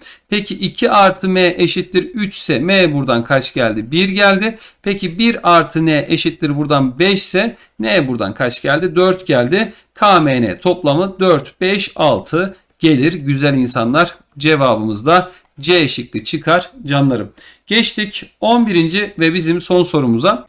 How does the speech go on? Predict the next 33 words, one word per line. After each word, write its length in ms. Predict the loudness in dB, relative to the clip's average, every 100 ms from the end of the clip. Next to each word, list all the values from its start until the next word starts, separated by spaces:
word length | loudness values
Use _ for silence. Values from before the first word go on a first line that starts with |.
| -2
Yatay 420 | 0 4 2 2
kenarları 540 | 0 2 2 2 0 2
altı 360 | 4 2 0
santim 400 | 2 2 2 0
ve 120 | 0
düşey 300 | -2 0 0
kenarları 420 | 2 2 2 2 -2
iki 160 | -2
santim 320 | 0 0 0
olan 300 | 0 0 0 -6 _ -2
dikdörtgen 540 | -2 0 -2 0 -2 -2
şeklindeki 480 | -2 -2 -2 -2
karton 380 | 2 2 2 0
aşağıdaki 480 | 0 0 0 -4 -4
gibi 200 | -4 -2
kesilerek 560 | -2 -2 -2 -2 -2 -4
üçgensel 560 | -2 -2 0 -2 0
bir 180 | 0 0
bölge 260 | 0 0 2
elde 220 | 2 2
ediliyor. 300 | 0 -2 -4 _ _ _ -4
Oluşan 420 | 0 2 2 0 -2
üçgensel 600 | -6 -2 -2 0 0 0
karton 420 | 2 2 2 -2
içinden 460 | -2 -2 0 0 0
aşağıdaki 500 | 0 0 -2 -4 -6
gibi 240 | -4 -2 0
yatay 420 | 0 2 2 2
kenarların 460 | 2 4 4 0 0
uzunluğu 460 | 0 2 2 0 -2
x 200 | -4 0
santim 380 | 2 2 2
olan 260 | 2 2